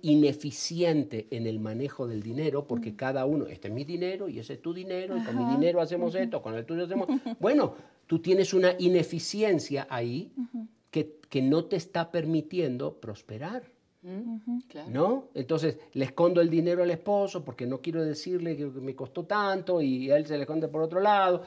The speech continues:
Speaker 1: Y entonces, ¿ves? Hay toda una espe-, ineficiencia que no nos permite. Entonces, cuando las ineficiencias se me acumulan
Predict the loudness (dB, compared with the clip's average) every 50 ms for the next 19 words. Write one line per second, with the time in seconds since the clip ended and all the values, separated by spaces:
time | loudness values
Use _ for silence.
0 | -16 -20 _ _ _ _ -4 -2 -2 0 0 2 2 2 -2 -2 -6 -16 -20 _
1 | _ _ -2 0 2 6 6 6 6 6 4 2 2 2 0 -4 -6 -4 -2 0
2 | 0 0 -2 -4 -10 -10 -6 -4 -2 -4 -4 -4 -6 -10 -10 _ -20 _ _ _
3 | -6 -4 -4 -2 -2 -4 -4 -6 -10 -10 -10 -10 -10 -10 -12 -14 -14 _ _ -20
4 | -20 _ _ _ -8 -6 -4 -4 -4 -2 -2 -2 -4 -4 -6 -6 -8 -8 -8 -10
5 | -12 -12 -8 -4 -4 -4 -4 -6 -8 -8 -6 -6 -4 -4 -4 -6 -8 -10 -8 -8
6 | -6 -4 0 2 4 4 4 2 0 -4 -6 -6 -8 -10